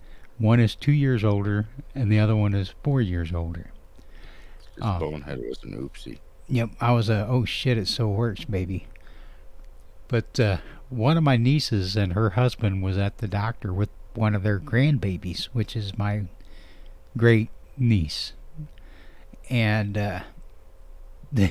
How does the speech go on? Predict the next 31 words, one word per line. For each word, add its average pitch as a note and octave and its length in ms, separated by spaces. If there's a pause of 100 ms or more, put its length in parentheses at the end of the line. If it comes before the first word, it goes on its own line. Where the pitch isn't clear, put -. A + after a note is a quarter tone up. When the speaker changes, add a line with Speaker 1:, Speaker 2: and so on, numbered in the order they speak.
(480)
Speaker 1:
they D#3+ 160 (140)
were C3+ 200 (760)
making C#3 360
an A2+ 120
appointment A#2+ 680 (800)
for A#2+ 140
the G#2+ 100
baby. D3 420 (1200)
And G2+ 480 (520)
my A2 180
niece, A2+ 520 (640)
y-, C3 100
you A#2 380
know, F2+ 120
she's A2 460 (340)
talking G#2+ 280
to G2+ 60
the G2 80
receptionist, G#2+ 640 (460)
and A#2+ 80
the G#2 60
receptionist A2+ 680
says, G#2+ 320 (540)
"Oh, A#2 160
I'm B2+ 140
glad A#2+ 300
this B2 180
appointment A#2 480
is G2 100
for A2 220
the, F#2+ 120